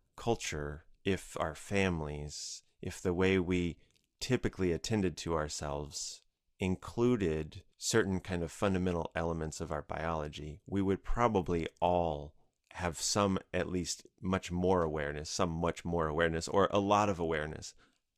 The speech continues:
of just how valid it is to let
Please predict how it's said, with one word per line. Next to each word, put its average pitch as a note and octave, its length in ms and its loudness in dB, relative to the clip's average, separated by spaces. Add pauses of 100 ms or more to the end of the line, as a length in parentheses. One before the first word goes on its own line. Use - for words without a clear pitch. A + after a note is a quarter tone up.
(180)
of F#2+ 180 0
just G#2+ 320 -2
how F2+ 200 4
valid D#2+ 580 0
it C#2+ 120 -8
is - 460 -8 (240)
to - 100 -4
let E2+ 300 0